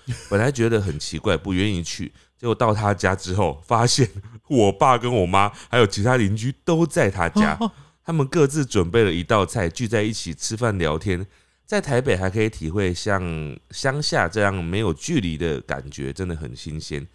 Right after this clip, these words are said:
Speaker 2: 嗯。
Speaker 1: 很棒欸。
Speaker 2: 这个就是你刚刚说，如果真的去他家，
Speaker 1: 不是。
Speaker 2: 就是要可，自己准备一道菜吧。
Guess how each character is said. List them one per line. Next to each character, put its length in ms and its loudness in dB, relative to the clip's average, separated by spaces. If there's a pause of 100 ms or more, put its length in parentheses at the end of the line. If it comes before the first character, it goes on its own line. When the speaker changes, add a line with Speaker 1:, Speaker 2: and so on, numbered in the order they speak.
Speaker 2:
嗯。 160 -8
Speaker 1:
很 300 2
棒 280 2
欸。 240 -2
Speaker 2:
这 80 -2
个 60 0
就 120 -2
是 120 2
你 100 0
刚 140 0
刚 80 2
说， 160 0
如 100 0
果 100 2
真 160 -2
的 80 2
去 160 0
他 200 4
家， 340 2 (460)
Speaker 1:
不 80 -12
是。 80 -2
Speaker 2:
就 40 4
是 280 0
要 160 2
可， 240 0
自 400 -8
己 40 0
准 160 2
备 120 2
一 40 2
道 160 2
菜 260 -6
吧。 120 -14